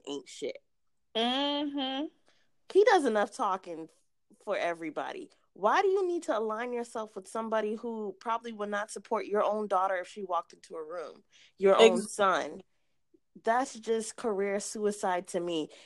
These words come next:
Speaker 1: And then there's a part of me that feels like he is doing this because he has new music coming out.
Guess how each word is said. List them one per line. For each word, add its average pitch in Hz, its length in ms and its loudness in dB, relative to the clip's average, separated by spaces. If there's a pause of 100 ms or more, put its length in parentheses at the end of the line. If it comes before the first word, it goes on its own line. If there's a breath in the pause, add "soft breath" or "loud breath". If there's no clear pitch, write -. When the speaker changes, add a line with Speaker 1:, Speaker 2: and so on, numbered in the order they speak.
Speaker 1:
And 214 120 -2
then 311 120 4
there's 494 260 4
a - 40 -14
part 233 200 0
of 214 60 -6
me 196 100 -2
that 170 220 -2
feels 185 180 -4
like 156 160 -8
he 240 240 -10
is 185 220 -2
doing 170 300 -4
this 160 180 -6
because 165 240 -10
he 190 120 -6
has 160 220 -6
new 160 180 -12
music 156 300 -14
coming 143 260 -8
out. 135 260 -4